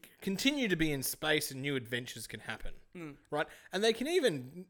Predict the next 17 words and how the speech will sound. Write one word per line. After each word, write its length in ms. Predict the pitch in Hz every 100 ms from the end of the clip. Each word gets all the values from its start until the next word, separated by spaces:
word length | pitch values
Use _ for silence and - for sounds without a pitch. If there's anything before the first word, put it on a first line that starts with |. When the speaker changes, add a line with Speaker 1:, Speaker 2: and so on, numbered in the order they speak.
| 202
Speaker 1:
make 300 | 165 170 156
it 120 | -
a 60 | 147
little 200 | 160 147
bit 220 | 135 123
different 400 | 226 226 131 104
each 220 | 131 123 123
episode. 560 | - 113 107 92 - - _
Speaker 2:
Yeah. 140 | 165 147 - -
Speaker 1:
Does 100 | 147
that 160 | 165
make 140 | 143 -
sense? 200 | 175 190
Speaker 2:
Yeah, 60 |
Speaker 1:
Like, 80 | 220
Speaker 2:
yeah, 60 | 190
yeah. 200 | 151 127